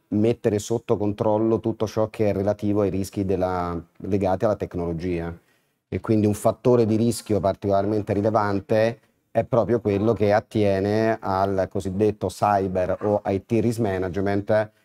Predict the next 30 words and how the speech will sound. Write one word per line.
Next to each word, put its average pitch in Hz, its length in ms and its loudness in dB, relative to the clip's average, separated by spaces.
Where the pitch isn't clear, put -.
che - 300 -2
tende 117 640 2
a 107 320 -2
misurare 104 640 2
e 95 40 0
a 95 60 0
guidare 98 500 2
la 92 80 0
rischiosità 95 520 -2
che - 120 -6
le 98 100 0
aziende 98 600 0
si 95 120 -4
portano 101 360 0
in 120 80 0
casa 87 340 -2
dovendo 95 380 0
gestire 98 400 -4
tecnologie 92 840 -2
più 113 140 0
o 101 60 2
meno 95 260 0
innovative. 87 680 -6
L'altro 131 420 2
elemento, 107 880 0
eh, 92 360 -2
di 104 140 0
grande 110 400 2
novità, 107 720 0
eh, 92 640 -4